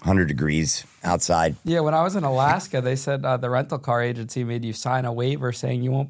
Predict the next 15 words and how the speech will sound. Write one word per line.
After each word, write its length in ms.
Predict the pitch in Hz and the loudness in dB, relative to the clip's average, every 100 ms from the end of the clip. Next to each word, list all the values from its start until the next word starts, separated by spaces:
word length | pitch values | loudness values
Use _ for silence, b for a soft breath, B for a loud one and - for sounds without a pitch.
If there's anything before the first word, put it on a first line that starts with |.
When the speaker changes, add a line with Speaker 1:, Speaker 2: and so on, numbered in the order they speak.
| - _ - | -8 _ -4
Speaker 2:
bring 460 | 151 135 151 143 | -2 0 2 2
w-, 400 | 123 - 127 143 147 | -2 -4 -2 -2 0
raw 280 | 135 131 | 2 2
fish 340 | 131 - 160 160 | 0 -2 -2 0
in 80 | 131 | -2
the 80 | |
car 280 | 127 131 123 | 0 2 2
because 440 | 127 131 127 120 131 | 0 0 0 -2 -2
they 140 | 123 | -4
total 400 | - 143 143 131 | -2 -2 0 -2
the 100 | 123 | -4
cars 440 | - 131 139 127 | -2 0 2 0
if 140 | 117 127 | -4 -6
you 140 | 120 - | -8 -8
store 580 | 139 - 123 120 120 | -12 -4 0 0 -2